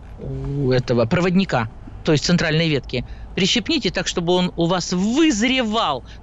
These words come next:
Тогда он прекрасно сохранится. И не забудьте, что и пином экстра его опрыскивать обязательно, и железным купоросом, когда он сбросит листья, тоже обязательно. А,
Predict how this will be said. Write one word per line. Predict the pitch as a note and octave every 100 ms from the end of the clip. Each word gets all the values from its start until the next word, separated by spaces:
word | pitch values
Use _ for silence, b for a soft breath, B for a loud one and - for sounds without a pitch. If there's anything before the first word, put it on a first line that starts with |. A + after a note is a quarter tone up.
| -
Тогда | A3+ G#3+ G3 D4+ C#4
он | G3 G3
прекрасно | - F3+ F3 E3+ D#3+
сохранится. | D3+ E3 E3+ E3 E3 B3
И |
не | D#4+
забудьте, | C#4 B3+ F#3+ G#3+ - F#3 B B
что | - C4
и | C4
пином | B3 D4+ G#3 E3
экстра | D3+ E3
его | D#3+ D#3+
опрыскивать | D3+ D#3+ - D3+ -
обязательно, | D#3 F3+ B3 A3+ G3 F3+ B B
и | F#3+ G#3+ A3 B B
железным | F3+ G3+ A#3 G3+ G#3+ G#3
купоросом, | F#3 A3+ C4 A#3+ F#3+ E3+
когда | E3 E3 E3 E3
он | D#3+
сбросит | D#3 D#3+ D#3 D3
листья, | D#3 -
тоже | C#3+ A3+ B3 A3
обязательно. | G3 F#3+ F#3+ F3+ F3+ F3 E3 B B B
А, | D#3 D#3+ D#3